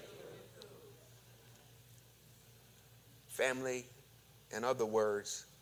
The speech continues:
when it comes to God, you got to taste the pudding first. Look at Psalms. David writes these words, Psalms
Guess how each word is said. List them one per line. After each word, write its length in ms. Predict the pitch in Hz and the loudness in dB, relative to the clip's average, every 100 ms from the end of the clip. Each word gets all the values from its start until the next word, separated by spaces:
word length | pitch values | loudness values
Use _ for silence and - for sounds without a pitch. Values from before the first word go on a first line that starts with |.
| - - - - - | -20 -20 -20 -20 -8
when 160 | - 110 | 2 2
it 140 | 104 | 2
comes 320 | - 127 120 - | 2 2 0 -2
to 80 | |
God, 500 | 104 123 151 160 156 143 - - - - - - - - - - - | 6 10 10 10 6 0 -12 -20 -20 -20 -20 -20 -20 -20 -20 -20 -14
you 100 | 131 | -10
got 320 | 143 110 104 | -2 0 0
to 80 | - | -2
taste 420 | 101 - 110 - | -4 -4 -4 -4
the 100 | 95 | -6
pudding 440 | 92 - 156 113 98 | -6 -2 0 0 -6
first. 640 | - 131 - - - - - - - - - - - - - - - - - - - - - - - - - - - - | 0 2 2 -4 -12 -14 -20 -20 -20 -20 -20 -20 -20 -20 -20 -20 -20 -20 -20 -20 -20 -20 -20 -20 -20 -20 -20 -20 -20 -4
Look 140 | 147 147 | 2 4
at 80 | |
Psalms. 500 | - 127 101 90 - - - - - - - - - - - - - - - - - - - - - - - - - - - - - - - - - - - | 4 4 2 -2 -12 -18 -20 -20 -20 -20 -20 -20 -20 -20 -20 -20 -20 -20 -20 -20 -20 -20 -20 -20 -20 -20 -20 -20 -20 -20 -20 -20 -20 -20 -20 -20 -20 -20 6
David 320 | 180 208 175 156 | 12 12 12 10
writes 280 | 160 127 123 | 12 10 4
these 280 | 156 131 | 4 4
words, 240 | 120 110 101 | 6 6 8
Psalms 420 | - 170 160 | 8 8 8